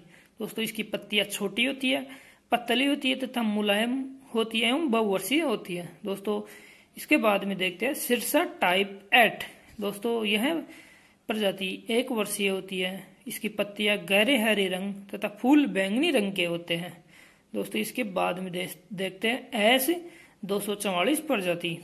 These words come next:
दोस्तों, इस प्रजाति, यह प्रजाति बीमो-, बीमारियों का बहुत कम प्रकोप होता है इस प्रजाति के अंदर।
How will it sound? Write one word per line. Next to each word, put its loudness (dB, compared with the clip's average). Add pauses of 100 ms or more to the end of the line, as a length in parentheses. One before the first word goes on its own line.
दोस्तों, -4
इस -2
प्रजाति, -2 (540)
यह 4
प्रजाति 0 (320)
बीमो-, 0
बीमारियों 0
का 2
बहुत -2
कम -2
प्रकोप -4
होता -2
है 6
इस 0
प्रजाति -2
के -4
अंदर। -4